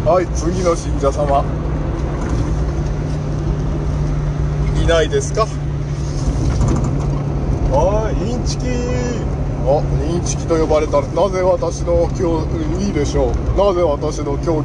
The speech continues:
Speaker 1: がインチキだと言えるのですか？
Speaker 2: 家族を返せ。
Speaker 1: <laughs> 家族を返せ。どういうことですか？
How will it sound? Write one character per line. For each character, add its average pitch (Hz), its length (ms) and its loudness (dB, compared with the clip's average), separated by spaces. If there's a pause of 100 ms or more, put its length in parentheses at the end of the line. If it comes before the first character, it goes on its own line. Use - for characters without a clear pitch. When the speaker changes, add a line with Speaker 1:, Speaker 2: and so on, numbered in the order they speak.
Speaker 1:
が 131 240 4
イ 135 80 -2
ン - 60 -2
チ - 140 -2
キ 147 80 -2
だ 135 100 2
と 131 100 -2
言 147 120 0 (100)
え - 20 2
る 165 80 2
の 143 140 -2
で 127 100 -4
す 123 80 0
か？ 147 200 0 (760)
Speaker 2:
家 160 120 4
族 175 240 -2
を 190 100 0
返 208 200 -2
せ。 233 140 2
Speaker 1:
<laughs> - 0 -
家 - 800 2
族 220 440 0
を 202 60 2
返 - 260 0
せ。 196 80 0 (2250)
ど 165 200 6
う 170 60 6
い 165 80 4
う 160 100 0
こ 165 140 0
と 160 100 0
で 165 140 2
す - 80 -2
か？ 170 220 4